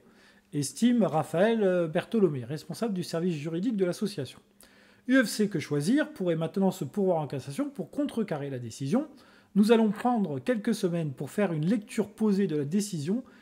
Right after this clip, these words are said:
et observer s'il y a lieu des motifs sérieux d'aller en cassation, explique machin, machin. Un sujet d'actu-, d'actualité, estime-t-il, alors qu'en deux mille vingt et un, selon une étude du cabinet conseil Accenture, le marché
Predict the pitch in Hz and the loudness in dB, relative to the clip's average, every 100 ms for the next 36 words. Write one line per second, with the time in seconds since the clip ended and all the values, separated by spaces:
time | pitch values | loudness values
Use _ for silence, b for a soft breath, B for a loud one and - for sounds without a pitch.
0 | B B - 254 277 - 175 170 254 - | B B 0 2 2 0 0 2 0 -2
1 | 175 165 233 208 160 156 233 - 233 214 | -4 0 0 0 0 2 0 2 0 0
2 | - 185 151 196 208 156 196 220 170 226 | 0 0 2 2 2 0 0 0 -2 -2
3 | 226 175 - 226 226 170 - 196 202 143 | -2 -2 0 -2 -2 -6 -4 -4 -2 -6
4 | - 180 156 123 123 B B B B - | -4 -4 -6 -8 -12 B B B B 0
5 | 240 262 233 240 185 - 165 151 147 147 | 2 2 2 6 4 4 -2 -4 0 4
6 | 220 - 151 135 233 226 160 131 220 220 | 4 4 0 0 -2 -2 -6 -4 -2 0
7 | 156 160 190 170 170 151 135 131 208 226 | 0 0 0 0 0 -2 -4 -2 -2 0
8 | 175 160 139 127 254 254 - - _ _ | -2 -2 -4 0 2 2 -2 -20 _ _
9 | _ _ _ - 147 185 233 196 175 170 | _ _ _ -8 -4 2 2 2 0 -2
10 | 185 175 - 190 185 180 147 B B B | 0 -2 0 -2 0 0 0 B B B
11 | - 233 - 170 143 226 262 180 180 247 | -2 -2 -2 -8 -6 -4 -2 0 0 0
12 | - - 196 | -2 0 0